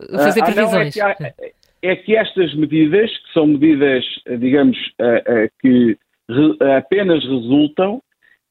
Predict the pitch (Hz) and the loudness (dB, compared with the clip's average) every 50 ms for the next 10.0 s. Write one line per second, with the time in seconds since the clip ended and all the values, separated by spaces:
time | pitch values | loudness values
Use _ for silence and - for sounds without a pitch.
0 | _ - 135 151 180 208 233 233 208 - - - _ - 151 185 208 220 202 175 | _ -2 0 2 2 2 2 2 0 -2 -6 -10 _ -4 0 0 2 2 0 0
1 | - - - 156 147 - - 160 170 180 185 190 208 220 247 262 - _ _ _ | -2 -2 -2 -4 -4 -4 -6 -6 -2 -2 0 0 0 -2 -4 -6 -10 _ _ _
2 | _ - - 147 139 143 160 214 202 147 147 165 160 170 175 165 147 147 175 202 | _ -8 -6 -6 -4 0 0 0 0 0 0 -2 -2 -2 0 0 0 0 0 0
3 | 208 - - - - - 185 175 165 175 170 - - - 180 180 185 185 190 - | -2 -4 -6 -8 -4 -4 -2 0 0 0 -2 -2 -2 -2 -2 -2 -2 -2 -4 -8
4 | _ - 170 165 156 - - 156 135 117 107 - - 87 - _ _ _ _ _ | _ -6 -6 -6 -6 -4 -2 -2 -2 -2 -4 -8 -12 -16 -16 _ _ _ _ _
5 | - 156 151 151 147 151 - 170 175 196 190 - - - _ _ - 147 143 143 | -4 -2 -2 -2 -4 -4 -4 -2 -2 -2 -4 -6 -10 -16 _ _ -2 0 0 0
6 | 143 151 185 196 - - - _ _ _ _ _ _ _ - 165 151 156 160 - | 0 -2 -4 -6 -8 -12 -20 _ _ _ _ _ _ _ -2 0 0 2 0 -2
7 | - - - 160 143 151 160 - - 180 165 - 147 135 123 127 151 160 135 - | -4 -6 -6 -4 -2 -2 -2 -2 -2 -2 -2 -2 -6 -8 -8 -6 -6 -6 -6 -4
8 | 127 120 127 - - - - - 143 139 - 147 143 - 143 147 147 160 175 190 | -4 -4 -6 -6 -10 -8 -6 -6 -4 -4 -4 -4 -4 -2 -2 0 0 0 0 0
9 | 196 185 170 151 131 123 120 147 165 160 - 175 156 131 147 151 151 147 147 | 0 0 0 -2 -4 -6 -6 -4 -4 -2 -2 -2 -2 -2 -2 -2 -2 -2 -4